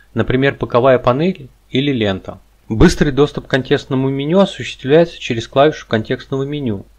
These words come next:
Находится между правыми Alt и Ctrl. При этом меню вызывается не там, где находится курсор мыши, а в рабочей области на месте текстового курсора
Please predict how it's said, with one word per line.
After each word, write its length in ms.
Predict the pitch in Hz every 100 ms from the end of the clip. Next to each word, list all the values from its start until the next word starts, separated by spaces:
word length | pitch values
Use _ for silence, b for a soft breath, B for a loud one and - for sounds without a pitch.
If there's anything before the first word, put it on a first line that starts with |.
| _
Находится 500 | 110 113 190 202 -
между 300 | 117 107 113
правыми 640 | - _ - 151 147 117 110
Alt 240 | 127 156 - -
и 80 |
Ctrl. 480 | 113 123 107 98 104 - _ B B B B -
При 140 | 135
этом 200 | 156 147
меню 300 | 151 165 208
вызывается 640 | 151 117 131 135 123 -
не 100 | 127
там, 260 | 131 196 190
где 160 | 131
находится 520 | 120 120 - 123 117 113
курсор 420 | 123 - 127 113
мыши, 440 | 123 117 - - b b b b
а 80 | -
в 40 | 120
рабочей 380 | 135 175 -
области 500 | 160 139 113 110 -
на 120 | 110 110
месте 340 | 135 156 120
текстового 540 | 110 160 - 135 123
курсора 640 | 117 151 - - 104 95